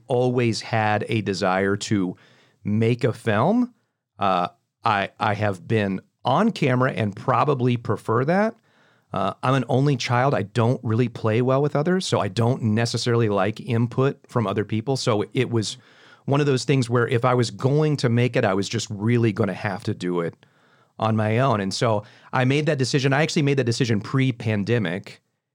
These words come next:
and really wanted to do it. And then, of course, pandemic happens. Uh, my grandmother at the time was ninety-six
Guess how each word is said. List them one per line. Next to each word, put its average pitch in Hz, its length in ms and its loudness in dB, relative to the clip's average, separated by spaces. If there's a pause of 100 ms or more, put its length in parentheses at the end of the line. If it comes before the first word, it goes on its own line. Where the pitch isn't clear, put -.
(180)
and 104 640 -2 (460)
really 127 440 2
wanted 117 640 0
to 123 80 0
do 123 280 0
it. 98 260 0 (640)
And 120 540 2
then, 123 220 2
of 120 80 -2
course, 120 240 -2
pandemic 117 360 0
happens. 113 640 0 (560)
Uh, 92 520 0 (520)
my 135 100 0
grandmother 139 340 2
at 127 120 -2
the 127 80 0
time 120 760 0
was 104 220 0
ninety-six 104 1600 -2